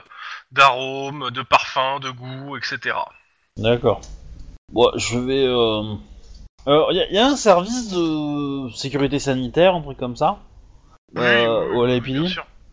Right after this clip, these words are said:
Speaker 2: Bah,
Speaker 1: Oui.
Speaker 2: je, je, je vais le demander, je vais demander un mandat pour aller fouiller, euh, son usine, en fait, hein, tout simplement.
Speaker 1: Bah, de toute façon, même, euh, même sans le truc, euh, de ca-, de truc sanitaire, euh, le mandat pour le fouiller l'usi-, pour aller, euh, pour aller à l'usine en question, on t'en donne un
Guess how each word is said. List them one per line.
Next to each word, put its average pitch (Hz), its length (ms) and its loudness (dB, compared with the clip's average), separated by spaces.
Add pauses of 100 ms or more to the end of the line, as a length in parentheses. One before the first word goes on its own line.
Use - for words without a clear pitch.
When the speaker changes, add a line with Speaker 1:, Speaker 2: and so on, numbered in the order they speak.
(480)
Speaker 2:
Bah, 156 140 8
Speaker 1:
Oui. 151 80 2
Speaker 2:
je, 143 260 2
je, 135 240 -4
je 131 140 -4
vais 190 80 2
le 208 60 -2
demander, 214 500 2
je 180 80 -2
vais 170 60 0
demander 156 260 0
un 190 80 2
mandat 156 300 4
pour 196 200 2
aller 131 140 2
fouiller, 127 440 -2
euh, 117 300 2
son 117 160 -8
usine, 135 220 -6
en 175 100 -8
fait, 123 160 -4
hein, 165 160 -12 (140)
tout 120 80 -6
simplement. 110 200 -2
Speaker 1:
Bah, 175 40 -4
de 151 60 -10
toute 170 100 -8
façon, 196 260 -4
même, 170 280 4
euh, 143 260 -2
même 147 220 -2
sans 185 460 -2
le 151 120 -6
truc, - 260 -10
euh, 139 280 -2
de 127 120 -10
ca-, 135 140 2
de 139 140 -6
truc 139 180 -8
sanitaire, 147 580 2
euh, 127 220 -6
le 135 100 -2
mandat 147 300 -2
pour 139 180 -6
le 131 60 -4
fouiller 165 260 -6
l'usi-, 143 380 -8
pour 139 180 4
aller, 139 200 4
euh, 117 100 -2 (580)
pour 131 140 -2
aller 135 80 4
à 139 80 8
l'usine 151 400 -4
en 135 80 -10
question, 170 480 -6 (680)
on - 40 -10
t'en 156 180 -4
donne 156 180 2 (120)
un 185 240 4